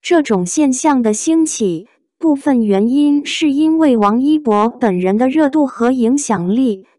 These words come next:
他所做的事情总能引发广泛关注。网络文化的传播速度也起到了重要的作用。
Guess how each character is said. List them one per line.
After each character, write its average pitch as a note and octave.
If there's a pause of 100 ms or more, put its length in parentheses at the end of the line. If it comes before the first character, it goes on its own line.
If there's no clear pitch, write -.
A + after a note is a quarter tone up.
(160)
他 D#4+
所 G#3
做 C4
的 A3
事 C#4
情 F#3+
总 F#3+
能 A3
引 A3+
发 C#4+
广 F3
泛 B3
关 D4+
注。 A#3+ (680)
网 G#3+
络 C#4
文 A3
化 C#4
的 A3+
传 G#3
播 D4
速 D4
度 D4
也 A#3+
起 A3
到 C4+
了 F#3+
重 C#4+
要 C#4+
的 A3
作 C4
用。 A#3+